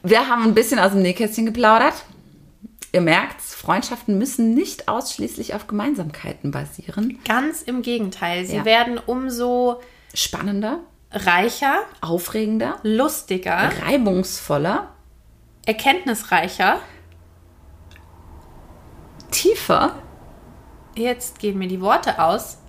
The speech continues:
Speaker 2: Einfach schöner. <laughs>
Speaker 1: Wenn da auch ein paar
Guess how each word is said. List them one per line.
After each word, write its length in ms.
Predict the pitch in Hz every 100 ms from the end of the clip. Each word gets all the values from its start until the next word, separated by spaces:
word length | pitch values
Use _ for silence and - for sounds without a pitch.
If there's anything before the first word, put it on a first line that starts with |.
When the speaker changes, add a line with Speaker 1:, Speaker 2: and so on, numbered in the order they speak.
| -
Speaker 2:
Einfach 600 | 269 349 - 294 294 - - -
schöner. 760 | - - 311 370 185 170 180 440 - - - 349
<laughs> 340 | 349 339 294
Speaker 1:
Wenn 380 | 170 - 190 294
da 200 | 240 160
auch 140 | -
ein 100 | 226
paar 460 | 214 190 170 -